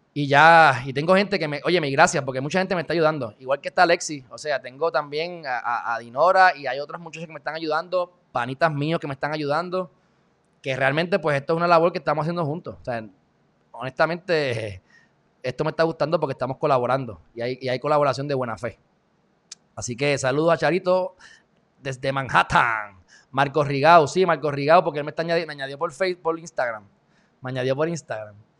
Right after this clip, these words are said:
Y entonces, pues, yo dije, "Ah, mira quién es este, yo que quería hablar con él y yo no lo había podido conseguir".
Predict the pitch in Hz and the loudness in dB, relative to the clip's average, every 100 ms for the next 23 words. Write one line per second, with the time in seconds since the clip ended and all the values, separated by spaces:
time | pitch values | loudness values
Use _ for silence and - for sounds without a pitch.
0 | _ _ - 123 123 151 143 135 135 131 | _ _ -12 -8 -4 -4 -4 -4 -2 -4
1 | 123 - 139 185 214 196 170 135 110 110 | -8 -14 -10 -10 -10 -10 -10 -12 -12 -14
2 | 131 - 156 151 147 113 107 123 - 135 | -16 -14 -12 -10 -10 -12 -14 -16 -10 -10
3 | 117 117 127 127 127 123 - 120 110 117 | -8 -10 -8 -4 -2 -4 -8 -10 -10 -12
4 | 110 104 113 117 113 107 113 107 113 113 | -14 -14 -8 -6 -6 -8 -10 -12 -12 -14
5 | - 120 87 107 113 | -10 -10 -10 -16 -16